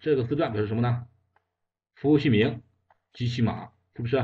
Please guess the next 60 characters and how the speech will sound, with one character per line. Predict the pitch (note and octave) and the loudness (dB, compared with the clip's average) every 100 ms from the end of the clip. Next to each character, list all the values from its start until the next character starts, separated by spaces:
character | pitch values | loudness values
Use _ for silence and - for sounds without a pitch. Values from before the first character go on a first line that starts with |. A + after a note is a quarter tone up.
| A#2+ | -2
还 | - A2 | -6 -6
是 | |
同 | A#2 B2+ | -4 -4
样 | |
的 | |
方 | A#2+ B2+ | -2 -2
法 | G#2 - | -4 -6
，cut-d-F | - A#2 A#2+ A#2 A#2 G3+ - - _ _ A#2 G#2 A2+ | -8 -4 0 0 0 -2 -4 -10 _ _ -6 -4 -2
一、 | G#2+ B2+ - | 0 0 -2
F | B2 A2+ A#2+ | -4 -4 -2
二 | C3 - | -4 -4
来 | G2+ | -8
获 | - A2+ | -4 -2
得 | G2+ G2+ | -2 -4
每 | G2+ | -2
个 | A2+ | -2
字 | A#2+ | -2
段 | C3 A2 | -2 0
的， | A#2+ A2+ | -2 -4
字 | - | -8
段 | C3 A#2 | -2 -2
的 | |
值 | - G2+ A2 | -2 -4 -2
哈。 | B2 A#2+ - _ _ _ _ _ _ _ - | -2 -4 -8 _ _ _ _ _ _ _ 0
获 | D3+ | 2
得 | C#3 | 4
两 | C3 | 4
个 | B2 | 0
字 | B2+ | 0
段 | D3+ C3 | 0 0
的 | |
值 | A#2 | -2
之 | A#2+ E3+ | -2 0
后 | G#3 | 0
呢， | C3+ F#2 - _ _ _ _ _ _ _ _ _ _ _ _ - | 0 -2 -10 _ _ _ _ _ _ _ _ _ _ _ _ -10
我 | F#2+ | -4
们 | G2 | -2
就 | |
可 | G#2 | 0
以 | F#2+ | 0
导 | G2 F2+ | -2 -4
入 | F#2+ | -4
了， | G2 - | -4 -8
对 | G2 | -10
不 | |
对？ | F#2+ G2 - - | -6 -8 -10 -6
怎 | G#2 | -2
么 | |
导 | C#3 A#2 | 2 4
入 | A#2 | 4
啊？ | A2 - _ - | 2 -4 _ -8
通 | G#2 | -6
过 | G2+ | -4
Oracle | F#2+ G#2 G#2 F#2 - F2+ - _ _ _ _ _ | -4 -2 0 -2 -6 -12 -12 _ _ _ _ _
客 | - | -2
户 | G2+ | 0
端 | G2 A2+ - - | 0 -2 -8 -8
叫 | G#2 F#2+ | -8 -6
Circle | - A#2 G#2+ | -8 -4 -4
Plus | C3+ E3+ - | -2 -4 -4